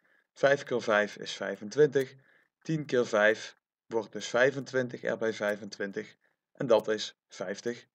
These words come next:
De laatste stap. Eén stapje naar beneden. Naar negen keer vijf. Dat betekent vijf eraf. Vijftig eraf vijf.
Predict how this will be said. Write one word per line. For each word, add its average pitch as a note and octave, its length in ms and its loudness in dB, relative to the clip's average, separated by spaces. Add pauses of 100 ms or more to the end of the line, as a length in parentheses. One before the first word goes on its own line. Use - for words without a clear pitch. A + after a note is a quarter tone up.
(420)
De E3 140 6
laatste A#2+ 380 6
stap. B2 420 0 (360)
Eén D3 220 0
stapje C#3+ 380 4
naar C3+ 140 6
beneden. A2+ 540 4 (340)
Naar G2+ 140 -6
negen B2 340 2
keer B2+ 160 2
vijf. G#2+ 420 0
Dat G#2 160 -10
betekent G2+ 460 -10
vijf C#3+ 480 4
eraf. A#2+ 440 2 (760)
Vijftig D3 640 4
eraf B2+ 340 2
vijf. G#2 480 -2